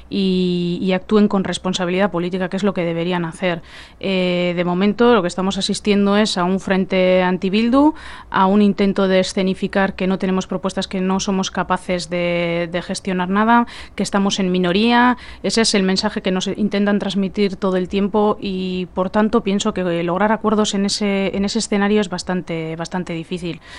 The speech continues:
No obstante, nosotros somos tenaces y seguiremos haciendo propuestas y seguiremos intentando llegar a acuerdos, porque al final los guipuzcoanos y guipuzcoanas lo que necesitan es avances y no,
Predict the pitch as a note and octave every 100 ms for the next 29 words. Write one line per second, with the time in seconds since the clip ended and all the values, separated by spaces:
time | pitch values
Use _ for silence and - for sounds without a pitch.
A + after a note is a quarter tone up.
0 | - - G3+ - G3+ G#3+ A#3+ A#3+ B3 F#3+
1 | F3+ - G3 G#3 F#3+ - F#3 G#3 A#3 A#3
2 | F#3+ - E3 E3+ F3+ F#3 F3 F3+ E3+ F3+
3 | F3 F#3 G3 A#3 C4 C4 C4+ - - -
4 | G3+ F#3+ F3+ F#3 F#3+ F#3+ F3+ F3 F3+ E3+
5 | E3+ F3 E3+ F#3 F#3 G#3+ F#3 F3 E3 F#3
6 | G3 F#3+ F#3 F#3+ G3 G3+ G#3 F#3 G3+ G#3+
7 | G#3 F#3 F#3 F3 F3+ G3 G3 F#3+ G3+ G3
8 | - - - F#3 G#3 G#3 A#3+ C4 C4 -
9 | - - G#3 F#3+ F3+ F3+ F3+ E3 E3 D#3+
10 | D#3 D#3